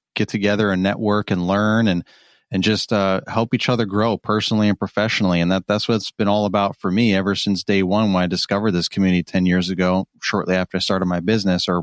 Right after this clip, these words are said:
probably around the same time. Um, and, and I've just been trying to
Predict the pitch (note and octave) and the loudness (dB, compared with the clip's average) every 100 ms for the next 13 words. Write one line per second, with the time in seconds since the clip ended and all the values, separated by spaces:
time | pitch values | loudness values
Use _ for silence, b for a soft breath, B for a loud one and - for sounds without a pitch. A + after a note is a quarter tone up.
0 | - A2 G#2 F#2+ F2+ F#2 F2 - F#2+ F2 | -4 -2 -2 0 0 0 0 0 -2 0
1 | G#2+ G#2+ F#2+ F#2 b b b _ F#2 F#2 | -2 0 -2 -4 b b b _ -2 0
2 | F2+ G2 F#2 F#2+ G2 G2 F2+ G2 - G2 | 0 0 0 0 0 0 -2 -4 -2 -2
3 | F#2 G#2 G2 F#2+ F#2 | -2 -2 0 0 0